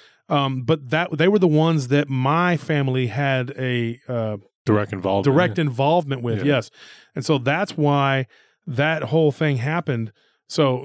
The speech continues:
Speaker 1: th-, that, that's why I know about this particular case. Now, I wanted to talk about it, uh, for, for a while, but like you guys know, I had to get more information about it, and I had to, like, do some more research and get some more,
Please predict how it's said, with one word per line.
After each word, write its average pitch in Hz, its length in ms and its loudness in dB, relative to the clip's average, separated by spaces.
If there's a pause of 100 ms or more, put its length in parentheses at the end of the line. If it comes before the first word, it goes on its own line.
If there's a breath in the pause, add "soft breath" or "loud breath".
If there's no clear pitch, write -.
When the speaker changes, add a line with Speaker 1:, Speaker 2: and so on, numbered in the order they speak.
Speaker 1:
th-, 151 180 -6
that, 165 200 0
that's 202 220 0
why 196 200 2
I 165 40 2
know 156 180 4
about 135 320 0
this 143 220 0
particular 117 560 -2
case. 117 340 -4
Now, 139 100 0
I - 40 2
wanted 214 240 4
to 185 80 2
talk 170 360 0
about 135 280 0
it, 135 180 -2
uh, 127 160 -8
for, 131 260 -6
for 151 160 -2
a 127 60 0
while, 127 460 2
but 131 160 -4
like 131 220 -2
you 135 100 -4
guys 131 280 -2
know, 123 220 -2
I 135 60 -2
had 135 160 -2
to 123 80 -6
get 135 120 -4
more 127 140 -4
information 131 560 -4
about 123 300 -2
it, 127 120 -2
and 123 120 -6
I 120 80 -4
had 131 200 -4
to, 139 60 -6
like, 123 280 -4 (220)
do 131 120 -2
some 127 180 -8
more 120 180 -2
research 123 500 -4
and 113 100 -4
get 120 160 -8
some 120 140 -6
more, 117 300 -4